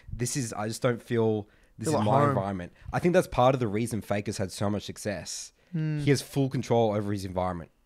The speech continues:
Speaker 1: He's Korea, Korean, lives in Korea.
Speaker 2: Same organization
Speaker 1: Same
Speaker 2: as well.
Speaker 1: organization, same thing. Like, that would just be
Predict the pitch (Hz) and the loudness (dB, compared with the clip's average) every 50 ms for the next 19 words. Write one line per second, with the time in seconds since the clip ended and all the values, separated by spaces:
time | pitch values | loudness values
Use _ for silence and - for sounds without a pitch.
0 | _ - - - - - - 107 113 120 120 117 117 113 - - - 110 110 120 | _ -20 -20 -18 -12 -4 0 2 4 6 6 6 4 2 0 -4 -4 0 2 2
1 | 120 120 120 120 117 - - 98 101 113 113 104 110 107 101 - - 107 104 107 | 4 4 2 0 -2 -6 -10 -6 -2 -2 -2 0 0 -2 -2 0 0 0 2 4
2 | 107 107 110 110 101 - - - - - - - - - - 160 143 139 139 135 | 4 4 4 4 2 -2 -10 -20 -20 -20 -20 -16 -10 0 2 2 4 4 2 2
3 | 135 131 120 117 110 107 151 139 139 147 143 139 139 131 135 139 127 123 117 113 | 2 2 0 0 6 8 8 8 10 8 6 6 6 6 6 6 6 6 6 4
4 | 117 120 123 120 - 127 120 117 120 120 113 - - - - - - 135 127 127 | 2 2 2 0 0 0 0 2 2 0 0 -4 -10 -12 -8 -2 0 2 2 2
5 | 127 123 117 - 120 120 117 104 107 101 - - 123 135 156 175 175 139 123 123 | 2 0 0 -2 -2 -2 -2 -2 -4 -6 -4 -4 -2 -2 0 0 -2 -4 -4 -6
6 | - - 123 101 | -8 -8 -8 -10